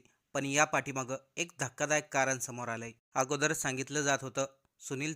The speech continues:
तटकरे आणि प्रफुल्ल पटेल यांनी ही चक्र फिरवलीत, पण खरं तर हा सर्व डाव भाजपनेच टाकलेला आहे. अजित पवारांचं अपघाती निधन झालं, पण त्यांच्या निधनानंतरच पुढच्या चारच दिवसात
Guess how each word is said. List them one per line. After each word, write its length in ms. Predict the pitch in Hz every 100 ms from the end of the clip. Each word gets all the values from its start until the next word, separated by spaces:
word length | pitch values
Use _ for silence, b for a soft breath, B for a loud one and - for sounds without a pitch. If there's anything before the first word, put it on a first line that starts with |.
| 143
तटकरे 420 | 135 - 135 147 -
आणि 180 | 147 165
प्रफुल्ल 480 | - 131 147 139
पटेल 340 | 139 135 123 127 b b -
यांनी 360 | 139 139 139 156
ही 180 | 175
चक्र 360 | 175 143 - 147
फिरवलीत, 420 | 135 131 127 123 - _
पण 140 | 160 156
खरं 300 | - 139 143
तर 80 | 156
हा 180 | - 147
सर्व 340 | 151 147 127 143
डाव 180 | 131 127 _ -
भाजपनेच 600 | 127 123 135 143 151 -
टाकलेला 360 | 117 - 120 117
आहे. 260 | 104 107 - _ -
अजित 240 | 139 139 -
पवारांचं 500 | 147 139 135 135 160 -
अपघाती 460 | 139 127 131 131 147
निधन 320 | 143 135 135
झालं, 220 | 127 123 - _ -
पण 160 | 190
त्यांच्या 400 | 208 160 151 180
निधनानंतरच 880 | 185 156 135 147 165 151 143 151 147 - - -
पुढच्या 320 | 175 - 220
चारच 400 | - 156 165 175
दिवसात 280 | 147 139 139